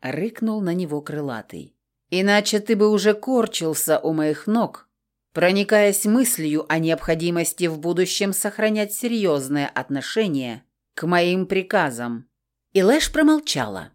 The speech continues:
делая вид, что не замечает этого камня в её огород, и мне даже почудилось, что она едва сдержала желание насмешливо закатить глаза.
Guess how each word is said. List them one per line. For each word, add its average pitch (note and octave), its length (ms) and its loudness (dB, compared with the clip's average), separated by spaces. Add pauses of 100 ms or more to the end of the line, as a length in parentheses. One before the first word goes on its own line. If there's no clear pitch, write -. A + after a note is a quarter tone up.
делая G3+ 380 4
вид, A#3+ 180 0
что - 180 -2
не A#3 120 4
замечает G#3+ 680 0
этого C#3+ 320 -2
камня C#3 480 -2
в D3+ 60 -4
её F3+ 260 -2
огород, G3+ 500 -2
и B3 120 -2
мне A#3 200 2
даже G#3 240 0
почудилось, G3 840 -6 (260)
что - 320 0
она A3 160 2
едва G#3 480 0
сдержала G#3+ 600 -2
желание G#3+ 580 -2
насмешливо F#3 720 -4
закатить F#3 480 -8
глаза. C3+ 500 -6